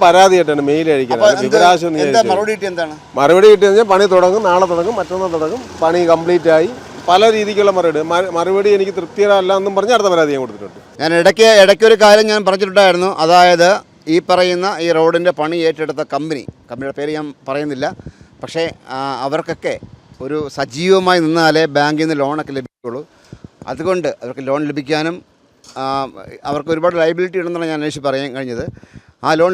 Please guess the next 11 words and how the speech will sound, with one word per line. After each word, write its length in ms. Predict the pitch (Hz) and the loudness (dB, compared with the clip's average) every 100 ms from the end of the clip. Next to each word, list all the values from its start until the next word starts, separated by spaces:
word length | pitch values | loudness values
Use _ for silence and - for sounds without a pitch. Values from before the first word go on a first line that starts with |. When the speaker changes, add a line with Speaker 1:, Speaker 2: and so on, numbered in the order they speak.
| 170 | -2
Speaker 2:
ലഭിക്കാനും 460 | 180 170 190 196 226 - - 147 | -6 -2 -2 -4 -10 -20 -14 -8
അവരുടെ 220 | 165 170 165 | -4 -2 -2
ലയബിലിറ്റി 500 | 160 175 185 151 175 - | -2 -2 -6 -6 -8 -6
കുറച്ചും 280 | 147 135 175 175 | -10 -8 -8 -2
കൂടെയൊക്കെ 300 | 175 175 175 | 0 0 -2
തള്ളിക്കൊണ്ട് 340 | 160 165 175 165 | -6 -6 -6 -6
പോകാനൊക്കെ 400 | 160 165 156 143 151 | -6 -6 -8 -6 -6
അവർക്ക് 200 | 139 139 | -6 -10
സജീവമായൊരു 480 | 143 156 160 156 139 131 | -10 -8 -4 -4 -4 -6
വർക്ക് 240 | 131 - 139 | -8 -10 -10
വേണം. 200 | 101 | -12